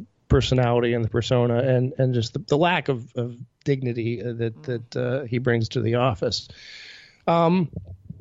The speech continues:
Speaker 1: you know, so that was troubling enough. Uh, but there's also just policy. He's, he's not, he's not, uh, a conservative Republican in the sense that, uh, I, I don't get the sense, uh,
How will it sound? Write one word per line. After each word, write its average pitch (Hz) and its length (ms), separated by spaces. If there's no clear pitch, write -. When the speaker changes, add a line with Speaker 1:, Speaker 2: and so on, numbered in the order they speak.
Speaker 1:
you 151 140
know, 110 120
so 160 140
that 170 200
was 170 180
troubling 143 380
enough. 143 440
Uh, 135 560
but 175 140
there's 185 180
also 233 240
just 135 180
policy. - 440
He's, 131 320
he's 127 260
not, 147 380
he's 123 240
not, 135 360
uh, 120 440
a 123 60
conservative 123 560
Republican 123 640
in 120 200
the 113 60
sense 123 360
that, 117 320
uh, 117 420
I, 113 260
I 131 40
don't 151 240
get 147 220
the 131 80
sense, 123 540
uh, 123 320